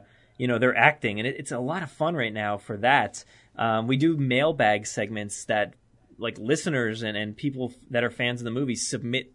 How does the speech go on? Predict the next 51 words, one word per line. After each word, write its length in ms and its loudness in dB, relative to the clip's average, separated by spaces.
questions 480 0
to 120 0
us. 160 0
So 180 -4
that's 220 -2
easy. 260 -2
We 120 -4
just 260 -8
talk 200 6
about 220 6
whatever, 360 4
like 180 0
we 100 0
are 100 4
doing 240 -6
right 120 -8
now, 200 0
actually. 400 -2
Um, 280 4
and 160 0
right 160 0
now, 240 0
dude, 260 -2
there 160 2
is 100 -2
just 220 -4
so 120 0
much 220 -2
content 400 -4
to 60 -8
talk 260 0
about 220 0
because 400 0
of 120 -4
the 80 -6
new 180 -4
movie. 440 -6
And 400 -2
there's 200 0
not 160 4
just 200 -4
a 40 0
new 180 2
movie. 260 -2
There's 200 0
a 60 -4
novel 640 0
coming 340 -6
out. 240 -4
There's 220 -4
toys. 720 -2